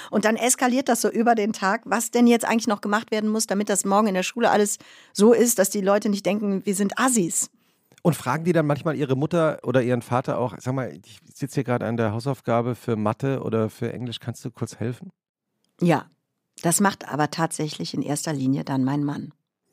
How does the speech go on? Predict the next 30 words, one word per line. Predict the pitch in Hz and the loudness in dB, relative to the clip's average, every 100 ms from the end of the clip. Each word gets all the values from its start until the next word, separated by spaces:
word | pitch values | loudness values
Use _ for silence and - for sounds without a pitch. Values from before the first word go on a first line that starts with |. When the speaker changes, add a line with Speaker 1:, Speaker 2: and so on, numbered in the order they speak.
| _ | _
Speaker 2:
Jetzt | 101 - - | -8 -6 -10
schaust | - 104 - | -4 -4 -4
du | |
auch | - | -8
gerade | - 76 | -8 -6
sehr | 95 95 | -6 -6
ernst. | 87 - - | -10 -8 -2
Speaker 1:
Mhm. | 156 156 - | 0 0 -4
Speaker 2:
Ja. | 175 - - - | -10 -10 -18 -8
Speaker 1:
Ich | 170 | -2
überlege, | 180 165 185 160 | 2 4 4 2
weil | |
ich | 156 - | -2 -4
wirklich | 190 185 | -6 -4
mit | 180 175 | -4 -4
diesem | 170 165 | -2 -2
Schulthema, | - 208 220 165 160 160 185 _ _ _ _ | 0 -2 -2 -4 -2 -4 -6 _ _ _ _
ich | - - | -20 -8
bin | 175 | -4
da | 165 | -2
jetzt | 156 - | -2 -2
Elternsprecherin | 175 196 160 - 143 143 143 143 | -4 -2 -4 -4 -4 -4 -2 -2
in | - | -2
so | 151 | -2
einer | 147 | -4
Klasse | 147 143 147 - | -2 -2 -2 -2
aus | - | -4
Versehen | - 151 147 139 | -4 -4 0 0
geworden. | 147 143 131 135 165 - _ _ - - - - - _ _ _ _ | -2 -2 -2 0 -4 -6 _ _ -20 -20 -20 -20 -20 _ _ _ _
Und | 233 - 240 - | 0 4 4 4